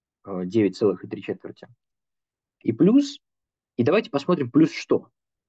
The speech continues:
Опять же, у нас числитель какой-то будет положительный, поэтому мы его пока не трогаем. А вот знаменатель, опять же, это тот же самый знаменатель, обратите внимание, что и в третьей дроби, вот в этой.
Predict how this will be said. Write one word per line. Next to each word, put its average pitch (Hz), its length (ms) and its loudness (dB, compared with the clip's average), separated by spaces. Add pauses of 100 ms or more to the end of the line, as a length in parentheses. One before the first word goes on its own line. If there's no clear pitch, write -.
(400)
Опять 131 280 0
же, 117 80 -2
у - 20 0
нас 175 140 0
числитель 180 400 -4
какой-то 131 340 0
будет 135 200 -4
положительный, 127 500 -4
поэтому 110 320 -4
мы 120 120 0
его 120 120 0
пока 113 200 -8
не 104 140 -8
трогаем. 98 440 -10 (960)
А 123 100 0
вот 131 140 -2
знаменатель, 156 640 -4 (520)
опять 120 300 -2
же, 92 160 -12 (440)
это 135 180 -2
тот 170 180 -2
же 151 80 -4
самый 139 280 -2
знаменатель, 156 440 -4
обратите 117 380 -6
внимание, 107 400 -4
что - 160 -4
и 175 60 2
в 165 80 -10
третьей 151 280 -4
дроби, 101 340 -2 (380)
вот 104 140 -10
в 101 40 -4
этой. 95 280 -8